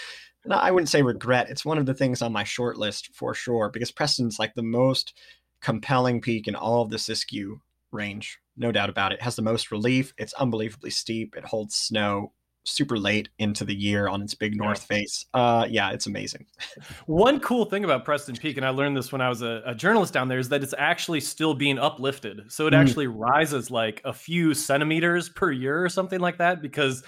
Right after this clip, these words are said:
Speaker 2: the geology of that area, the tectonic plates are still pushing it upward. So you can say that, like, you can come back every year and say you've climbed it slightly taller than it was
Speaker 1: <laughs>
Speaker 2: before. So anyway, uh, what's, uh, what's your first pick?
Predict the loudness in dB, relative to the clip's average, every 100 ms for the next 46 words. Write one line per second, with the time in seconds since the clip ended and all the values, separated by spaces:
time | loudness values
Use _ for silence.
0 | -18 -20 _ -6 0 6 6 6 2 -2
1 | -2 -2 -2 -4 -8 -10 -10 -10 -10 -4
2 | -4 -4 -6 -6 -10 -8 -8 -4 -4 -4
3 | -8 -6 -4 -6 -10 -20 _ -8 -4 -2
4 | -2 -2 -2 -4 -8 -20 -10 2 4 6
5 | 4 4 2 4 2 0 0 2 4 4
6 | 2 0 2 2 2 0 -4 -6 -6 -4
7 | -2 -2 -6 -10 -14 -14 -4 -4 -2 -4
8 | 0 2 4 2 2 -2 -4 -6 -10 -8
9 | -10 -12 -12 -10 -8 -8 -8 -10 -14 -18
10 | _ 2 6 8 8 8 6 6 2 2
11 | 4 6 8 4 4 0 -2 -4 -6 -12